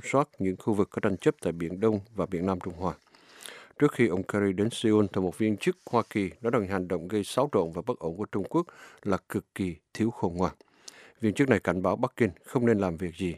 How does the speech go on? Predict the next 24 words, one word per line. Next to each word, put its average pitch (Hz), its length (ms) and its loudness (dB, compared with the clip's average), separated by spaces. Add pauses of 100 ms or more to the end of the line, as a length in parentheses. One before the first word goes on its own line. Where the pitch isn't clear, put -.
(120)
để 87 180 -2
phá 98 200 -2
vỡ 90 280 -6
hiện 85 180 -4
trạng. 80 200 -4 (1000)
Chính 170 160 2
quyền 107 300 6 (200)
Obama 120 300 4
hồi 104 140 -2 (100)
tuần 95 120 -2
trước 190 240 4
đã 107 80 2
kêu 117 180 -2
gọi 92 180 0
Trung 104 160 -4
Quốc - 260 -4
làm 90 200 -2
rõ 95 340 2 (360)
hoặc - 200 -4 (120)
chỉnh 113 200 0
sửa 110 180 0
lại 90 240 -2
yêu 107 200 -2
sách - 160 -4